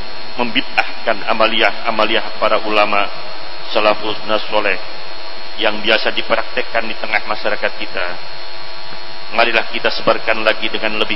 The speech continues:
giat dan bersemangat paham Ahlu Sunnah wal Jamaah, Asy'ariyah, Sufiyah, seraya memohon pertolongan kepada Allah Subhanahu wa taala.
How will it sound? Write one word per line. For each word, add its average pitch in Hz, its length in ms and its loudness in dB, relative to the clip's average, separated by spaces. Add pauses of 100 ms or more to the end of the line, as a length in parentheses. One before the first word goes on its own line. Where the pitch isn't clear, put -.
giat 104 240 2 (320)
dan 107 160 0
bersemangat 101 560 0 (1000)
paham 110 320 2
Ahlu 110 240 0
Sunnah 113 240 0
wal 110 160 4
Jamaah, 107 400 2 (720)
Asy'ariyah, 113 960 2
Sufiyah, 113 360 2 (680)
seraya 117 240 2
memohon 110 480 0
pertolongan 107 560 -2
kepada 107 240 0
Allah 107 320 2
Subhanahu 101 480 0
wa 101 80 2
taala. 98 400 0